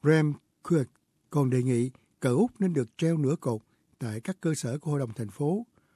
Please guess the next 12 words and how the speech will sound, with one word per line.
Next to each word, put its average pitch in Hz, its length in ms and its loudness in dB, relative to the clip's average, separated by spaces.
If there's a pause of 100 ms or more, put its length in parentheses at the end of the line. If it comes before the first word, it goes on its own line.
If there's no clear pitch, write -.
(280)
vào 120 220 -2
hôm 156 180 -2
thứ 196 140 0
Bảy 139 160 -2
vừa 135 200 -2
qua 156 300 0 (400)
để 135 120 0
tỏ 139 160 -4
lòng 127 280 -4
thương 139 180 0
tiếc 214 240 2 (200)
và 104 240 -4